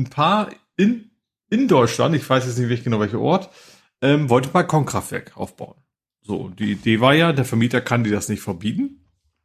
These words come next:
Hat der Vermieter aber gesagt, so, „Ja, könnt ihr gerne machen, aber wir möchten erstmal Folgendes haben. Ein Gutachten über die Statik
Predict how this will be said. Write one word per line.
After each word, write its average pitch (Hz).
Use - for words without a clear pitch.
Hat -
der 160
Vermieter 110
aber 107
gesagt, 117
so, 123
„Ja, 110
könnt 123
ihr 123
gerne 117
machen, 127
aber 127
wir 113
möchten 139
erstmal 139
Folgendes 143
haben. 92
Ein 139
Gutachten 170
über 123
die 127
Statik 123